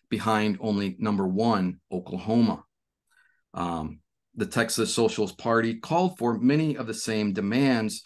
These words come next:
of agrarian radicals going back to the eighteen forties.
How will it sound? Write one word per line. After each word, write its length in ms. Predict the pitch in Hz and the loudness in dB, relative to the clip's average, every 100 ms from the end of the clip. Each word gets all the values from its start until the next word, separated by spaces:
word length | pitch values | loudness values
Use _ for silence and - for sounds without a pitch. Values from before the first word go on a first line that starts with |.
| - | -14
of 300 | - 101 95 | -4 -4 -2
agrarian 600 | 110 98 104 104 98 95 90 | -4 0 2 2 2 0 -2
radicals 680 | 104 123 127 95 90 90 - 98 | 0 2 0 -2 -4 -4 -10 -6
going 360 | 117 123 123 | 0 4 4
back 300 | 98 92 92 | 4 2 0
to 240 | - 95 92 | -4 -4 -4
the 220 | 92 90 | -6 -8
eighteen 340 | 85 - 98 | -8 -6 -6
forties. 640 | 92 110 117 107 - - | -4 0 2 2 -2 -10